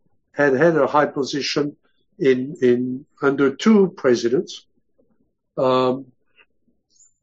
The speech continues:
calling attention to, to the data and, and then pushing for data to be released.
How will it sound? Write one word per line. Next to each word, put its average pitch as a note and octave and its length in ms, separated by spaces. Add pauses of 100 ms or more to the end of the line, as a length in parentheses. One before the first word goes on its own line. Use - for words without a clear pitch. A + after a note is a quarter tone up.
(200)
calling F#3 420
attention F3+ 560 (180)
to, C#3 480
to D3+ 160
the C3 140
data C3 540 (640)
and, D3+ 460
and C#3 200
then D#3+ 400
pushing F#3+ 440
for D3 280
data D#3 420
to - 80
be C3+ 180
released. B2+ 680